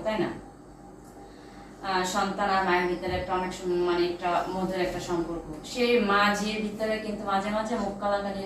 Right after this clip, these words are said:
হয়, মা সন্তানের ভিতরে কিন্তু মুখ কালাকালি হয়, হয় না? হয়, অবশ্যই হয়। কিন্তু আমি এখানে আসার পরে এক মাস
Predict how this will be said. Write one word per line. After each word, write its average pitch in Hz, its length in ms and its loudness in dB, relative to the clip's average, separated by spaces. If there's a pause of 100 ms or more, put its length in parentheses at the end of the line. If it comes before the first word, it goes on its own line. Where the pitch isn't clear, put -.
হয়, 185 220 2 (880)
মা 202 400 6
সন্তানের 220 560 2
ভিতরে 226 380 0
কিন্তু 214 280 -4
মুখ 185 200 0
কালাকালি 170 460 0 (100)
হয়, 156 160 -2 (100)
হয় 226 140 2
না? 262 100 2
হয়, - 320 -2
অবশ্যই 196 320 -2
হয়। - 220 -6 (540)
কিন্তু 277 240 2
আমি 254 420 4
এখানে 247 240 4
আসার 220 360 4
পরে 214 180 4
এক 202 260 4
মাস 196 180 -2